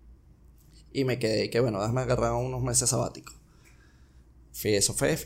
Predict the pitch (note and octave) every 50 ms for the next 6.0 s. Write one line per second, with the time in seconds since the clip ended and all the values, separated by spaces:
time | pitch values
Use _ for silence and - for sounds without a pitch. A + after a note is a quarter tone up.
0 | - - - A2 A#2+ G#2 G#2+ A#2+ C3 C3+ C#3 C#3+ C#3+ C#3+ C#3 C#3 A#2+ G#2+ G#2 G#2+
1 | A2 A2+ A2+ G#2+ - - D3+ C3 A2+ G2+ A2+ - - - - - - - - -
2 | - - - - - - - - - - - - - - - - - - - A#2
3 | A2 - - - - - - - - - - - - - - - - C3+ C3 B2+
4 | B2 A#2+ A#2+ A#2 A2+ A2 G#2 G#2 - - - - - - - - - - - B2
5 | A#2 A2 A2+ A#2+ B2+ A#2+ A#2 - - E3+ D#3+ C3+ A#2+ C3 - - - - -